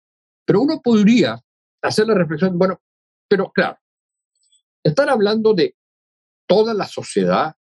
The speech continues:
al hablar de las mujeres, o sea, no es solo el, eh, digamos, el cincuenta por ciento, no es solo una reivindicación de mujeres, es también porque eso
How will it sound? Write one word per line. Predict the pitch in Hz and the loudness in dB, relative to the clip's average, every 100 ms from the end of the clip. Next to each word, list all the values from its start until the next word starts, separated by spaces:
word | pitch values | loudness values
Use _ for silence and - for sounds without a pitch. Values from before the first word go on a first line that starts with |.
| - | -4
al | 120 | -2
hablar | 95 92 110 151 - _ _ _ _ _ _ | 0 0 0 -2 -8 _ _ _ _ _ _
de | 104 | -2
las | 101 | 0
mujeres, | 110 113 - - | -2 -4 -4 -6
o | - | -6
sea, | 180 | -4
no | |
es | 226 - | -4 -6
solo | - - - 202 165 113 92 95 151 170 _ _ _ _ _ | -10 -6 -2 0 0 0 0 0 -2 -4 _ _ _ _ _
el, | 123 113 107 107 101 95 95 | 0 2 2 0 2 2 2
eh, | 90 90 87 85 | 0 -2 -4 0
digamos, | 95 104 127 127 123 107 _ _ _ _ | 0 0 0 0 0 0 _ _ _ _
el | - 127 113 - | -2 0 0 -4
cincuenta | - 165 127 - 139 127 143 | -4 -2 -2 -2 -2 -2 -4
por | 131 - | -2 -2
ciento, | 165 120 113 | -2 -2 -4
no | 131 | -8
es | 127 | -6
solo | - 202 196 202 | -4 0 2 2
una | 170 | 0
reivindicación | 147 143 120 117 120 120 - 170 151 | -2 -4 -6 -6 -4 -4 0 0 0
de | 139 160 - _ _ _ _ _ _ - | 0 -2 -4 _ _ _ _ _ _ -2
mujeres, | 92 117 - - 175 92 73 - | 2 2 2 0 0 -2 -6 -8
es | 127 | -4
también | 139 123 151 190 | -4 0 0 0
porque | 151 147 - - | -4 -6 -6 -2
eso | 302 - - | -2 -2 -6